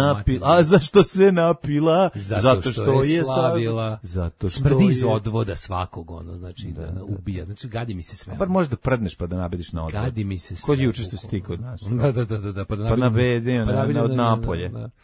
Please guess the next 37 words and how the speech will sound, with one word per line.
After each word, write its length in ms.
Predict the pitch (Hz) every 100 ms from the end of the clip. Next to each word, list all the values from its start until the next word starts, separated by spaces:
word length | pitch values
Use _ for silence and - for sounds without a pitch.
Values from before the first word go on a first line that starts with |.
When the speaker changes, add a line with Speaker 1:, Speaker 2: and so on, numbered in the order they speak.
| -
Speaker 2:
E, 140 | 226
ono 200 | 226 233 190
kako 240 | 196 185
od 80 | 165
Napolja 460 | 165 151 135 113
osjeća 360 | 113 107 110 90
se. 200 | - 98 - _
Speaker 1:
Molim 380 | 87 95 95 90
te, 140 | 101
Speaker 2:
Da, 120 | 107
Speaker 1:
ovaj, 200 | 98 98
Speaker 2:
da. 80 | 101
Speaker 1:
kako 180 | 92 87
se 140 | 107
zove, 560 | 101 104 107 107 104 104 101 98 104 101 101 107 104 104 104
e, 60 | 110
nezavisna 480 | 117 123 117 107 127
komisija 360 | - 139 - 151
utvrdila 440 | - 131 135 123
je 80 | 123
da 100 | 127 - 165 -
Speaker 2:
Neizvesna 680 | 175 127 156 143 110 107 120
komisija 500 | 120 127 139 127 165
Speaker 1:
Neizvesna 260 | 160 139 135
Speaker 2:
je 100 | 143
Speaker 1:
komisija. 340 | 143 123 135
Speaker 2:
to 60 | 139
je, 280 | 139 139
i 100 | 135
utvrdila 520 | 131 127 139 139 147 127
da 80 |
si 120 | 107 -
ti 80 | 123
juče 300 | 92 - 107
rokno, 440 | 101 117 123 104
zato 280 | 101 98 107
što, 360 | 101 104 92